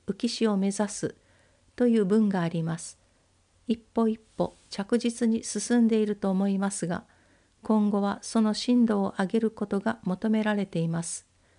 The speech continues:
微力ではありますが、第四次宇城市男女共同参画計画、令和四年から八年度、策定に向けて積極的に発言させていただきます。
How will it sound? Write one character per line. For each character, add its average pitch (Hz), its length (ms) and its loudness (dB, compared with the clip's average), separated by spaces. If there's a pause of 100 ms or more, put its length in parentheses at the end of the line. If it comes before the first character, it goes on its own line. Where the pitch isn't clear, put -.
(520)
微 208 100 4
力 240 280 4
で 226 140 2
は 214 80 2
あ 208 80 0
り 214 100 0
ま 220 140 2
す - 140 -6
が、 175 180 -4 (540)
第 226 260 4
四 220 240 4
次 180 300 -4
宇 196 100 -2
城 226 120 0
市 202 180 -4
男 220 240 4
女 220 140 0
共 226 280 0
同 214 200 -2
参 214 300 -2
画 208 400 -4
計 196 240 -4
画、 - 360 -10 (600)
令 208 220 2
和 202 160 0
四 202 160 0
年 208 280 0
か - 160 -4
ら 175 120 -2
八 - 300 -6
年 190 300 2
度、 165 180 -6 (600)
策 - 360 -6
定 226 260 2
に 214 120 2
向 202 100 0
け 196 160 -2
て - 360 -6
積 - 260 -4
極 - 260 -4
的 233 300 0
に 196 160 0
発 - 280 -4
言 233 220 4
さ 240 140 -4
せ 226 160 -2
て 214 120 -6
い 175 80 -4
た 180 140 -4
だ 175 120 -6
き 180 180 -8
ま 175 140 -4
す。 - 240 -14